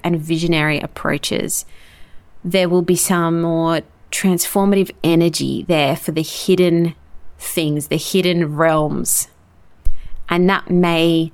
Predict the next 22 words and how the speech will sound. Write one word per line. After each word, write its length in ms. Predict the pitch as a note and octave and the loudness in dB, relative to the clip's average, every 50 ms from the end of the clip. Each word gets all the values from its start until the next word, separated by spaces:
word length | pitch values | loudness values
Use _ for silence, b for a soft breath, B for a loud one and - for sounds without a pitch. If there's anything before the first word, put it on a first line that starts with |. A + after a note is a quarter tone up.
| - - | -10 -6
help 320 | - - G#3+ G#3 G3 - | -2 -2 0 -2 -2 -2
guide 400 | - - C#3+ D3+ D4 F4+ C#4 - | -2 0 0 2 2 2 2 2
you 360 | D3+ C#3 C#3+ - D3 D3 C#3+ - - | 0 0 0 0 0 -2 -4 -6 -8
towards 440 | - - G3 F3 F3 E3+ D#3+ E3 - | -4 -4 -2 0 2 0 0 0 -2
some 280 | - - F3+ F3 F3 F3+ | -2 0 2 2 2 2
sort 200 | - - F#3 F3 | 2 2 0 0
of 80 | E3+ - - | 0 -2 -2
unconventional 840 | D#3+ D3+ D#3+ D#3+ - F3+ E3+ E3 D#3+ D3+ D3 D3 - - - - - | 0 0 0 0 0 0 0 2 2 0 0 -2 -2 -4 -4 -4 -4
success 580 | - - - - - - - - - - - - | -4 -4 -6 -4 -6 -6 -4 -6 -6 -6 -6 -6
or 80 | - - | -4 -2
unconventional 800 | - F3+ F#3 F#3 G3 F#3+ G3 G3 F#3 F3 D#3+ E3 - - D#3+ D3+ | 0 2 2 2 2 2 2 2 2 2 0 0 -2 -2 -2 -4
practices. 920 | D3+ - - C#3 - - - - B2+ - - - - - - - - - - _ _ _ _ b b b b b b b b | -4 -4 -4 -6 -6 -6 -8 -8 -6 -6 -6 -6 -10 -10 -8 -8 -8 -8 -10 _ _ _ _ b b b b b b b b
So 220 | - - - F#3+ | -4 -2 -2 -2
this 260 | F#3 G3 A#3 B3+ - | 0 -2 -2 -2 0
is 160 | - D#4 D#4 - | 0 0 0 2
where 100 | C4 B3 | 2 2
you're 140 | A#3 A#3 | 2 2
going 200 | G#3+ G#3+ G3+ F#3+ | 2 2 2 2
to 80 | G3 F3+ | 0 0
trust 500 | - - - - - F#3+ G3+ - - - | -2 -4 -4 -2 -2 -2 0 -2 -2 -2
your 120 | G#3 F3+ - | -2 -2 -2
instincts 720 | F3 E3+ E3+ E3+ - - - C4 D4+ G4 G#4 - - - b | -2 -2 0 0 -2 -2 0 0 0 0 0 -2 -4 -4 b